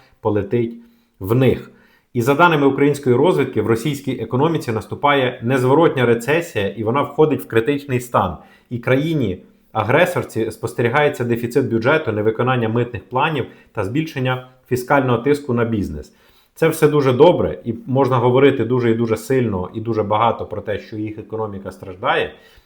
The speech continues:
але треба дивитись в першу чергу, в якому стані на сьогоднішній день знаходиться українська економіка, в якому стані на сьогоднішній день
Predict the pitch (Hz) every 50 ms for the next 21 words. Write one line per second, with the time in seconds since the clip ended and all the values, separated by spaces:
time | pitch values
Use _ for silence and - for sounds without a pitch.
0 | _ _ - 104 107 104 - 143 147 120 117 113 117 131 139 - 113 - - -
1 | 120 117 - - - - - 147 170 175 147 131 110 95 107 110 - 143 143 135
2 | 123 127 - - 131 139 156 147 123 104 104 101 - 127 117 113 110 98 - 117
3 | 107 117 135 139 113 - 107 - - 131 127 123 123 - - 113 - - - _
4 | _ _ _ - 143 143 - 160 165 165 170 170 160 127 - - 117 101 95 -
5 | 110 104 101 95 87 80 80 - - - - _ _ _ _ _ _ - 117 127
6 | 123 196 196 180 160 - - 165 165 165 156 143 127 113 - 135 135 135 127 123
7 | - - 117 101 120 131 139 139 -